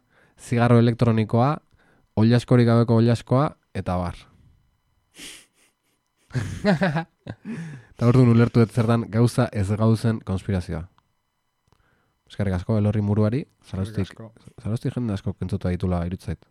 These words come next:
Speaker 2: Bai.
Speaker 1: Eta, mm, nik bat gehituko nioke horri,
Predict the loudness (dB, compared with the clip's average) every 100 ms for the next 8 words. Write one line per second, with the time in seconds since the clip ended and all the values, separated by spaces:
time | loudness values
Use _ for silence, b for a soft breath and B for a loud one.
0 | _ -20 -20 -20 b b b b b b
1 | -8 -6 -4 -2 -2 -2 -2 -2 -4 -8
2 | _ _ _ _ _ -2 -2 -2 -2 0
3 | 2 2 2 4 4 4 2 2